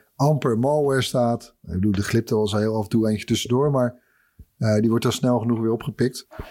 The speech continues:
En dat het dan gewoon een, een, een beschermde, gecureerde omgeving is. Ja, wat? En dan, eh,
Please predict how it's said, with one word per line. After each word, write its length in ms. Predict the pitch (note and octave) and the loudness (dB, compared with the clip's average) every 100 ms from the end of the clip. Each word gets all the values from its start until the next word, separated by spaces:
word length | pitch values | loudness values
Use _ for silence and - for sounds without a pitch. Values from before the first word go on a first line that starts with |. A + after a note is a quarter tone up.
| - - | -18 -10
En 100 | - | -2
dat 120 | C#3 E3 | 0 2
het 160 | D#3+ | 0
dan 120 | E3 | 0
gewoon 220 | C3+ C#3+ C#3+ | 2 0 0
een, 200 | C3+ C#3 | -4 -4
een, 240 | C3 C3+ | -4 -4
een 100 | C3 | -2
beschermde, 720 | B2+ - D3 C#3+ C#3 C3 B2+ - _ | 0 0 0 2 0 0 -2 -10 _
gecureerde 760 | - A#2+ D3 C3 B2 C#3+ C#3 C3+ | -6 -2 2 4 4 2 2 0
omgeving 580 | A#2+ A2 B2+ G#2+ G2+ E2+ | -2 0 0 0 -2 -2
is. 280 | - - _ _ _ _ _ _ | -8 -16 _ _ _ _ _ _
Ja, 280 | - G2 - | -4 -2 -2
wat? 280 | G#2 F#2+ - | -4 -4 -4
En 160 | - A2 | -2 0
dan, 260 | A2+ A2+ A#2+ | 2 2 2
eh, 360 | A#2+ A#2+ A#2+ | 2 2 0